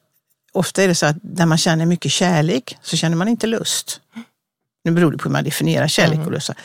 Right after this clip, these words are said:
Speaker 1: Så att, och min teori är, säger han, att för att känna sexuell lust eller upphetsning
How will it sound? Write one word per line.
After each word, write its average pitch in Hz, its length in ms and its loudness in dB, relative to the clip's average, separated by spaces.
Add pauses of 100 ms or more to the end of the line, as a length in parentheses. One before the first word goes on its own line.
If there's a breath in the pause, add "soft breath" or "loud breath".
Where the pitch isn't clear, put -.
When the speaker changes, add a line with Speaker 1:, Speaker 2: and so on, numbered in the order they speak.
(500 loud breath)
Speaker 1:
Så 190 120 0
att, 165 160 2 (540)
och 185 80 2
min 220 260 4
teori 180 540 2
är, - 40 -2
säger - 240 -4
han, 147 260 -2 (340)
att - 280 0 (180)
för - 140 0
att - 220 2 (640)
känna 196 400 2
sexuell 143 520 -2
lust - 260 -6
eller 151 140 -2
upphetsning - 460 -6